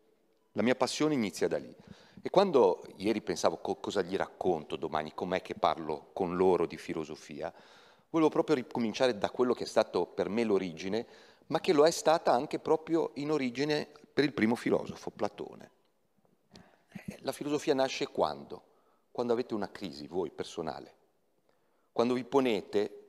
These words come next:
e capita a tutti nella vita almeno una volta, vi sarà magari già capitato, vi capiterà, di chiedervi, "Ma chi sono io? Che tipo di donna o di uomo voglio diventare nella vita?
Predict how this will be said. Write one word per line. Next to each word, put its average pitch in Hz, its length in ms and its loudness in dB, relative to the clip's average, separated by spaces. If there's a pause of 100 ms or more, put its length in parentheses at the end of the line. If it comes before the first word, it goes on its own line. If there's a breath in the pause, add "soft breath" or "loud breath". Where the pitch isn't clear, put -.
e 90 160 -12
capita - 520 -10
a - 100 -20
tutti - 400 -16
nella 73 220 -6
vita 82 240 -8
almeno 82 260 -4
una 80 140 -4
volta, 71 500 -8 (220 soft breath)
vi 87 80 -10
sarà 85 200 2
magari 78 320 0
già 69 140 -10
capitato, 76 600 -6
vi 76 120 -10
capiterà, 80 560 -4 (380 loud breath)
di - 140 -8
chiedervi, 104 640 2 (380)
"Ma - 100 -14
chi - 120 -10
sono 57 420 -10
io? 53 260 -20 (1400)
Che - 140 -12
tipo 165 240 0
di 104 140 0
donna 123 260 8
o 113 60 4
di 101 80 -4
uomo 104 260 4
voglio 92 240 4
diventare 82 600 -4
nella 73 280 -12
vita? - 440 -18